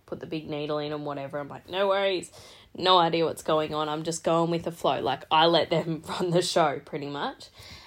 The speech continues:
And, yeah, I think I had that, had to have the catheter,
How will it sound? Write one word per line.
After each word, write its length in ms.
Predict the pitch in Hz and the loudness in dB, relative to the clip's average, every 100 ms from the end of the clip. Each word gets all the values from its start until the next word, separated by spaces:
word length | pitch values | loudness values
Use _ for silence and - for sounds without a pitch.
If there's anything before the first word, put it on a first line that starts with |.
| - - | -20 -8
And, 580 | 180 175 170 170 165 165 - _ _ _ - - - _ _ _ _ _ - | -4 -2 -2 -4 -6 -10 -18 _ _ _ -20 -20 -20 _ _ _ _ _ -6
yeah, 520 | 185 220 226 143 - | 2 4 4 2 0
I 180 | 170 175 | 0 0
think 220 | 175 170 | -2 -6
I 40 | 160 | -6
had 240 | 165 160 | -4 -2
that, 320 | 151 147 - _ _ - | 0 0 -2 _ _ -16
had 240 | - 160 160 | -8 -8 -8
to 60 | |
have 300 | 160 156 156 | -6 -6 -4
the 360 | 165 151 147 143 - | -4 -2 -2 -6 -8
catheter, 680 | - 156 165 156 151 151 | -6 -4 -4 -2 -2 -2